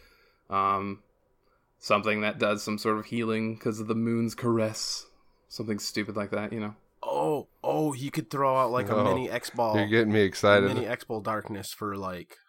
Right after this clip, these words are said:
Speaker 2: just a split second. Like a half a second
Speaker 1: Oh,
Speaker 2: of
Speaker 1: in an
Speaker 2: darkness.
Speaker 1: area?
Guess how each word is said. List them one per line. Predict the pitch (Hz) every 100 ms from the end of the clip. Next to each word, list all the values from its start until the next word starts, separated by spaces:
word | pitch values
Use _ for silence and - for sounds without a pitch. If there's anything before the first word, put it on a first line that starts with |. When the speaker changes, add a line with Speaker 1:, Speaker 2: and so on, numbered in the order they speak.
| _ _ _ _ _ _ _ _ _ _ _ _ _ _ -
Speaker 2:
just | 98 101
a |
split | - - 107 -
second. | 92 87 82 - _ _ _ _ _ _ _ _
Like | 101 90
a |
half | 95 101 101
a | 104
second | - -
Speaker 1:
Oh, | 120
Speaker 2:
of |
Speaker 1:
in | 120
an | 120
Speaker 2:
darkness. | 117 113 120
Speaker 1:
area? | 127 143 143